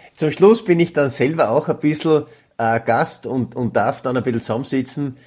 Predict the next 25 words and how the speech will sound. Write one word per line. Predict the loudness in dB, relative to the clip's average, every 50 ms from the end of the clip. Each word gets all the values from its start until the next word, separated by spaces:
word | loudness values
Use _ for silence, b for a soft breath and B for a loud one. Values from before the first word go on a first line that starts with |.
| b b b b _
und | -4 0 0 0 0 -2
das | -2 -2 -2
ganze | -2 -2 -2 -2 -2 0 0
Jahr | 2 2 2 2 2 0 0
Revue | 0 0 0 2 0 0 -2
passieren | -2 -4 -4 -4 -4 -2
lassen. | 0 0 0 -2 -2 -4 -4
Aber | -4 -4 -4
es | -4 -4
war | -2 -2 -2 -2 -2 -2 0
wie | 0 0
immer | 0 0 0 0 -2 -2 -2 -4 -8 -18 _ _ _ _ _ -20 -20 _ _
irrsinnig | 0 0 0 2 0 0 0 2
lustig | 2 2 0 0 0 0 0 0 -2 -6 -18 b b b b b b b b -4
und, | -2 -2 -2 -2 -2 0
äh, | 0 2 2 0 0 -2
tolle | 0 2 4 4 4 2
Küche. | 2 2 2 2 0 0 0 0 0 -2 -4 -10 -8
Also | -6 -4 -2 -2 -2
unser | -2 -2 -2 -2 -2
Küchenchef, | 0 0 -2 -2 -2 -4 -4 -4 -4 -4
der | -8
Patrick, | -6 -6 -6 -6 -6 -6 -8 -6 -4
hat | -4 -6 -2 -2
da | 0 0 0 -2